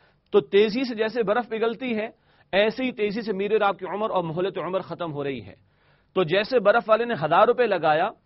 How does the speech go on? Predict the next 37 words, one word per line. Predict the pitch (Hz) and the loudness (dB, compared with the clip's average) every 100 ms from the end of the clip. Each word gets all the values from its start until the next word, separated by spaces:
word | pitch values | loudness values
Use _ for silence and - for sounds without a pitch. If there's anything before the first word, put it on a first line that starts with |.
| _ _ | _ _
لیکن | 143 151 202 233 254 | -10 0 0 0 -8
صرف | - 254 190 | -4 -6 -4
یہ | 220 233 | -4 -2
کہ | 233 | -2
نہیں | 233 277 233 _ - | -2 -2 -6 _ -10
اس | 180 | -10
کو | - 240 214 143 - | 2 4 4 0 2
فائدہ | 175 226 294 | 4 8 8
نہ | 269 | 6
پہنچا، | 240 202 190 208 254 _ _ | 2 0 2 0 0 _ _
بلکہ | 131 127 196 214 240 | -6 0 0 0 -6
جو | 190 214 - | -4 -6 -4
اصل | 190 - 226 | -6 -4 -8
پونجی | 226 190 185 175 | -6 -6 -8 -8
تھی | 202 208 | -10 -8
وہ | 160 170 | -6 -6
بھی | 202 | -6
ضائع | 165 156 | -4 -4
ہو | 143 127 | -4 -8
گئی۔ | 117 107 _ _ _ - | -14 -18 _ _ _ 6
آج | 208 269 285 | 10 10 8
جو | 254 | 4
اس | 240 147 | -2 -2
دنیا | 214 240 277 | -4 0 2
میں | 247 208 254 _ _ - | 2 -2 -4 _ _ 0
اللہ | 196 208 247 240 | 0 4 4 4
کی | 208 | -2
دی | 165 208 | -8 -8
ہوئی | 214 | -8
اس | - | -10
مہلت | 175 180 202 | -6 -4 -4
عمر | 196 185 | -4 -4
سے | 180 196 | -6 -8
فائدہ | - 156 160 | -2 -2 0
نہیں | 190 151 180 208 | -2 -2 -6 -6
اٹھا | - 123 | -6 -6
رہا | 107 | -6